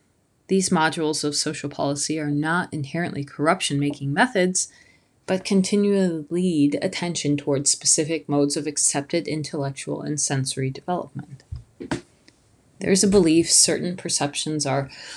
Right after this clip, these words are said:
only available induced through substances, drugs of relating, or techno-submersion. And while making some modes of perception out there and taboo for the sake of unanimity,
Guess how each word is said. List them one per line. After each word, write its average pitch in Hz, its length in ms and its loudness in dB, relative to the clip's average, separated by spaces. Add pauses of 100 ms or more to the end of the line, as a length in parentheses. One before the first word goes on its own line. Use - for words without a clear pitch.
(180)
only 247 300 8
available 156 720 0
induced 156 540 0
through 143 320 -2
substances, 113 1040 -2 (720)
drugs 139 460 -2
of 143 200 -6
relating, 143 600 -2 (440)
or 175 180 0
techno-submersion. 147 1120 -4 (400)
And 175 140 2
while 180 200 6
making 196 360 2
some 185 260 4
modes 170 280 2
of 143 180 -6
perception 143 680 -4 (680)
out 147 220 0
there 131 300 -2 (360)
and 185 120 4
taboo 175 440 4
for 160 160 -4
the 151 80 -2
sake 147 260 0
of 143 220 -2
unanimity, 147 1040 0